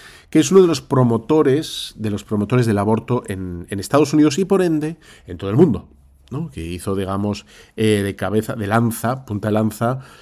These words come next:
eh, del aborto en Estados Unidos, y va explicando, después de él darse cuenta de lo que sufría el niño en la ejecución, ¿no? En la realización, en la práctica de un aborto, él como que se le cayeron, ¿no? Las vendas de los ojos y se dio cuenta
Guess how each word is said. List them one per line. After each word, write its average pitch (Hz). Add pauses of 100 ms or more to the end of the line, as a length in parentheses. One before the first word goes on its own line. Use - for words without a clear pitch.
(100)
eh, 107
del 107
aborto 113
en 92
Estados 107
Unidos, 120
y 147
va 143
explicando, 139
después 147
de 156
él 156
darse 123
cuenta 120 (440)
de 110
lo 110
que 117
sufría 156
el 156
niño 139 (520)
en 107
la 104
ejecución, 104 (100)
¿no? 156
En 113
la 104
realización, 110
en 123
la 98
práctica 101 (360)
de 117
un 139
aborto, 165 (340)
él 135
como 101
que 90
se -
le 87
cayeron, 98
¿no? 107
Las 131
vendas 101
de 107
los 104
ojos 131
y 110
se 113
dio 110
cuenta 120